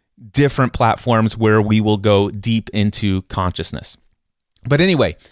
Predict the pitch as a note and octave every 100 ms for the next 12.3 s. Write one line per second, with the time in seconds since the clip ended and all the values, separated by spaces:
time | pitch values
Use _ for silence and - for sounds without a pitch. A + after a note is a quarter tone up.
0 | _ - F#3+ G#3 G#3 F3+ F3 E3 D3+ C3+
1 | A#2 - G#2+ - C#3 C#3+ C#3+ - E2 -
2 | - G#2 A2 _ C#3 D#3+ E3+ D#3+ C3 B2
3 | B2 A#2+ A#2 - _ _ _ - A2 G#2
4 | - - E2 - - F3+ B3 - C3 F2
5 | F2+ E3+ - _ _ _ _ - C3 C#3
6 | D#3 - C3 C3 A#2+ A2+ - C#3 E3+ G3+
7 | G3+ - E3 D3 B2+ A#2+ G2+ F#2+ B2 -
8 | A#2 A2+ A2 A#2 A#2 - - - - -
9 | G#3 G#3 F2+ - - - _ _ _ _
10 | _ B2 C3 A#2+ A#2+ A#2+ B2+ F3 A3+ -
11 | _ _ _ _ D3 F3 D#3+ C#3 C3 -
12 | A#2+ C#3